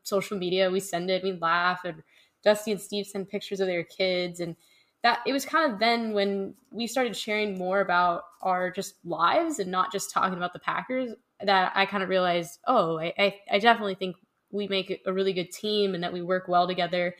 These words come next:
And we all kind of have the same mentality about whether it's talking about the Packers, writing about the Packers,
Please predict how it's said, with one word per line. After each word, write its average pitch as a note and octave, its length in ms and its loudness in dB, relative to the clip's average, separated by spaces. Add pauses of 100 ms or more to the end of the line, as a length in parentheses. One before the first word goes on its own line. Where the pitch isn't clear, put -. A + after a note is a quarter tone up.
(240)
And B3+ 100 -2
we C4+ 60 4
all D4 100 8
kind D4 160 2
of B3+ 60 -4
have A3+ 320 2
the G3+ 100 0
same G3+ 460 -2
mentality F3+ 720 2
about E3 360 2 (640)
whether G#3 300 6
it's F#3 420 0
talking A3 360 4
about A3 140 2
the A3 60 -16
Packers, G3 540 0
writing G#3 260 2
about G3 200 -2
the - 60 -20
Packers, F3+ 720 -4